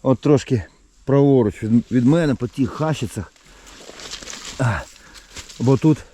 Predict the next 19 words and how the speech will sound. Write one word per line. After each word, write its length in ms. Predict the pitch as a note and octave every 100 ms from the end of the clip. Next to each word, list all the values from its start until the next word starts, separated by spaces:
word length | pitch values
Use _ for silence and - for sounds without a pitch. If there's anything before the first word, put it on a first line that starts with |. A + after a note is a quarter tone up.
| _ _ _ _ _ _ _ _ -
мають 340 | D3+ C3+ A#2+
рости 280 | G#2+ - G#2+
гриби. 320 | F#2 F2 E2 F#2
Ну 100 | C3+
що, 140 | B2+
друзі, 240 | G2+ F2+ D#2
подивимось. 600 | D3 C3+ B2 F#2+ D2+ - _ _
Сподіваюсь, 480 | - B2 C#3+ F3 B2
все 140 | -
ж 80 | A2
таки 200 | G#2 F#2+
у 40 | F#2
нас 140 | F2
будуть 320 | D#2 D2 D#2
знахідки. 440 | C#2 D2 - _ - _ _ - _ - - - - - - - - - - - -
А 100 | A2+
де 160 | D3
більбоніс? 480 | C#3+ A#2+ C3 C3+ D#3 - - - - _ _ - _ - - - - - -
А, 180 | B2+ A#2+